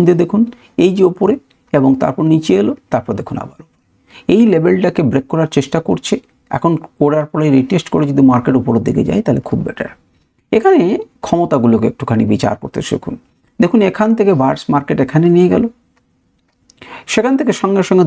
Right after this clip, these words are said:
দুটো ক্যান্ডেলের সেলার্স কিন্তু নিচে নামিয়ে গেল এবং বায়ার্স আবার দুটি ক্যান্ডেলে সেই জায়গাটা মোটামুটিভাবে জয় করে ফেলল। অর্থাৎ সেখানে দেখুন যে ধীরে ধীরে ধীরে ধীরে যে তিনটে ক্যান্ডেল লেগেছিল, বায়ার্স কিন্তু দুটো ক্যান্ডেলে তুলেছিল। তারপর দুটো ক্যান্ডেলে সেলার নামালো, তো দুটো ক্যান্ডেলে বায়ার্স কিন্তু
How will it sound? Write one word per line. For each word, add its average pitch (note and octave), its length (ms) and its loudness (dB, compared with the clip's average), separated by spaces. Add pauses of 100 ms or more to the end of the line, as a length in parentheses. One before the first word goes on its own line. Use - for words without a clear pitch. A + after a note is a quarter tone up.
দুটো D3 220 2
ক্যান্ডেলের E3 420 2
সেলার্স A#2 320 0
কিন্তু A2 160 -2 (100)
নিচে - 160 0 (100)
নামিয়ে - 240 -10
গেল D3+ 100 -12 (800)
এবং A#3 160 2 (180)
বায়ার্স B2 280 -2 (120)
আবার F3 160 -2 (100)
দুটি A#2+ 240 -2
ক্যান্ডেলে A2+ 400 0
সেই C#3+ 180 2
জায়গাটা A#2 280 -2 (100)
মোটামুটিভাবে G#2 640 -2
জয় - 180 -4
করে - 180 -14
ফেলল। - 200 -12 (640)
অর্থাৎ - 420 -6 (140)
সেখানে F3 280 -2 (100)
দেখুন - 240 0 (100)
যে B2 60 2 (120)
ধীরে D3+ 260 2
ধীরে A#3+ 200 4
ধীরে G#3+ 180 4
ধীরে G3 160 2
যে F#3 40 2 (100)
তিনটে D#3+ 340 2
ক্যান্ডেল F#3+ 320 2
লেগেছিল, B2+ 280 0 (120)
বায়ার্স B2 260 -2
কিন্তু E3+ 240 -2
দুটো G3 180 2
ক্যান্ডেলে C3+ 340 2
তুলেছিল। - 320 -4 (480)
তারপর F#3+ 200 -2 (120)
দুটো F3+ 260 0
ক্যান্ডেলে G#3 400 4 (220)
সেলার E3+ 280 0 (120)
নামালো, E3 340 2
তো - 40 0 (100)
দুটো A#2 200 0
ক্যান্ডেলে C#3+ 360 2
বায়ার্স - 260 -2
কিন্তু A#2+ 140 -2